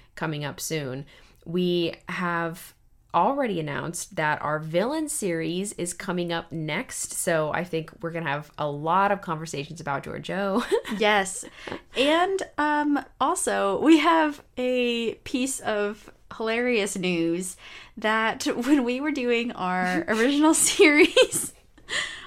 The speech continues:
Speaker 2: our original series time travel episodes, we got so excited to talk about yesteryear in the animated series that we forgot to look if there was other time travel
Speaker 1: <laughs>
Speaker 2: episodes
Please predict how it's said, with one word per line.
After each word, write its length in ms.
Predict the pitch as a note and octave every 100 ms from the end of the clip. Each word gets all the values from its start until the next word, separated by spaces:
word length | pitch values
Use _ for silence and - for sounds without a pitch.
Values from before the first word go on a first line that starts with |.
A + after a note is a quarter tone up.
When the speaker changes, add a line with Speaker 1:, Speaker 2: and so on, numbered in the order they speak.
| -
Speaker 2:
our 240 | C#4 C#4+
original 340 | D4+ D#4 E4 E4
series 380 | D4 C#4 C4
time 300 | - B3+ C4
travel 340 | E4 A3+ F#3 F3+
episodes, 760 | - A3 F#3+ F3 E3+ F3+ - - - - - _
we 600 | G#3+ A3+ A#3+ B3 B3+ B3+
got 240 | - G#3
so 240 | - G#3+ A3+
excited 340 | A#3+ G#3 A3+
to 60 | A#3
talk 180 | A#3 G#3+
about 240 | F#3+ F3+
yesteryear 680 | E3 G3+ - A#3 A#3 A#3+ B3+ -
in 320 | G3 F#3+ F#3+
the 160 | F#3+ F3
animated 400 | F#3+ G#3+ A3 -
series 420 | A#3+ B3 A#3+ A#3+
that 160 | F#3
we 80 | F#3+
forgot 560 | G#3 F#3+ F3 F3 F#3+ -
to 140 | A3
look 320 | F3+ E3+ F3+
if 80 | -
there 160 | F3+ F3+
was 160 | F#3 F#3
other 320 | D#3 F3 F3
time 220 | G#3 F3
travel 320 | C#5+ F#3+ F#3 F3+
Speaker 1:
<laughs> 20 |
Speaker 2:
episodes 1040 | F3 - - D4 - C5+ C5 A4+ - -